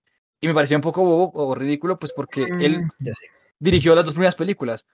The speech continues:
Speaker 1: Por lo tanto, yo quería ver que él terminara su, su obra, ¿no? Su,
Speaker 2: Su
Speaker 1: su
Speaker 2: historia.
Speaker 1: trilogía. Y ya saber que, que, pues, sí, ya por fin volvió, en su momento ya otra vez lo,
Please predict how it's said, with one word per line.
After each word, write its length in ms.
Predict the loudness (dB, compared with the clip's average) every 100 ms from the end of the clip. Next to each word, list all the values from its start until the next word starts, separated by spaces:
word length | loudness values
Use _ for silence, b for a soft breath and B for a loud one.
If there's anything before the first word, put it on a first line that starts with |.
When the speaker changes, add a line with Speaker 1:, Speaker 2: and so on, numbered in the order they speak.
| _ _ _
Speaker 1:
Por 140 | -4 -2
lo 80 |
tanto, 220 | -2 -2 -2
yo 120 | -2
quería 220 | 2 6
ver 200 | 6 4
que 120 | 0
él 60 | 0
terminara 320 | 2 2 0
su, 240 | -2 -6
su 140 | -4 -2
obra, 200 | 0 0
¿no? 120 | -2
Su, 100 | -6
Speaker 2:
Su 60 | -6
Speaker 1:
su 80 | 2
Speaker 2:
historia. 260 | 4 4
Speaker 1:
trilogía. 260 | 0 -4 -8 _ _ _ _
Y 140 | -2 4
ya 200 | 4 6
saber 300 | 6 6 6
que, 160 | 4 2 -2
que, 120 | -2 -2
pues, 180 | -2 -6
sí, 180 | -10 -4
ya 160 | -4
por 140 | -4 -6
fin 160 | -4
volvió, 240 | -4 0 -2
en 80 | -2
su 60 |
momento 260 | -4 -6 -4
ya 260 | -2 -2 -2
otra 160 | 0
vez 180 | 0 0
lo, 400 | 0 0 -2 -4